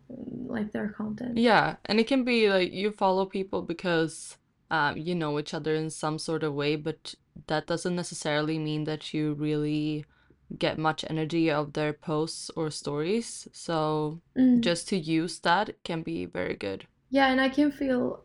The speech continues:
Speaker 1: obligated to follow people that I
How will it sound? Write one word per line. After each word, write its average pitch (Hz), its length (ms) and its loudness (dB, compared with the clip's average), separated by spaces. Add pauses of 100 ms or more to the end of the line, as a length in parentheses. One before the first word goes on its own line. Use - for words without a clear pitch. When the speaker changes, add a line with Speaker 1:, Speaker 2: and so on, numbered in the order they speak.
Speaker 1:
obligated 233 800 2
to 214 160 -2
follow 208 580 0 (300)
people 220 460 0
that 214 200 2
I 202 380 -2